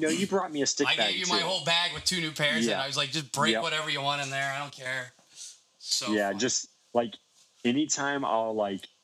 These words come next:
Speaker 1: um, we'll go do flyouts or something like that, the, I used to not take a stick bag with me 'cause I'm like, "Oh, it's, like, more weight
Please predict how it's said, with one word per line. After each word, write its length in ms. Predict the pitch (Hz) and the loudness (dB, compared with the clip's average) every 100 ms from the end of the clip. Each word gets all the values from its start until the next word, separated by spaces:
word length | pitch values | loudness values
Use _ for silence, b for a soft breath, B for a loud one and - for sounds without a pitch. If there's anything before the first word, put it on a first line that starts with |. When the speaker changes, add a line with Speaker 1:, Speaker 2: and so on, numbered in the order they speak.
| - _ _ _ - | -20 _ _ _ 0
Speaker 1:
um, 380 | 98 95 92 98 | 2 2 -2 -2
we'll 100 | 98 | 2
go 160 | 101 | 2
do 140 | 95 101 | 2 0
flyouts 680 | - 104 87 92 101 - | 0 0 2 2 0 0
or 60 | 113 | -2
something 360 | - 120 120 123 | 0 0 -2 -2
like 220 | 127 120 | -2 0
that, 360 | 131 135 139 _ _ _ _ _ _ _ _ _ _ | 0 0 -2 _ _ _ _ _ _ _ _ _ _
the, 460 | 139 135 127 131 117 | -6 2 2 2 0
I 80 | 107 | 0
used 240 | 120 127 | 2 0
to 80 | - | 0
not 240 | 113 107 - | 0 -2 0
take 240 | - 104 | -2 0
a 40 | 98 | 0
stick 340 | - - 101 | 0 0 -2
bag 220 | 139 143 | -2 -2
with 220 | 147 165 175 | -2 -2 0
me 140 | 175 | 0
'cause 140 | 147 127 | 0 0
I'm 60 | |
like, 120 | 120 | 2
"Oh, 160 | 143 135 | 2 0
it's, 160 | 131 131 | 0 -2
like, 160 | 113 | -2
more 280 | 113 120 123 | 0 0 2
weight 400 | 113 110 110 113 | 0 0 0 -4